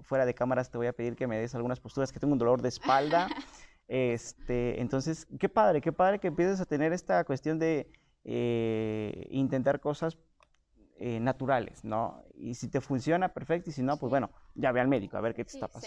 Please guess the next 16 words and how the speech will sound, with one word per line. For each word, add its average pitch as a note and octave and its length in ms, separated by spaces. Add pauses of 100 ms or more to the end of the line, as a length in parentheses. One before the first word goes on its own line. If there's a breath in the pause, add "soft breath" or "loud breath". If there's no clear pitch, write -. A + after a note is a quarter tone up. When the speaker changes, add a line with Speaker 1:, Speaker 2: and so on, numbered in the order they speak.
Speaker 2:
seguimos B3 220
buscando, A3 440
entonces, - 420
¿qué, - 260
qué - 80
más A3 220
cosas? - 180 (460)
Speaker 1:
Perfecto, C#3+ 540
Speaker 2:
Claro. - 100
Speaker 1:
pues, C3 380
Ilse, G3+ 420
de D3 100
verdad C#3 260
que F3+ 100
muchísimas D3 440
gracias. B2+ 420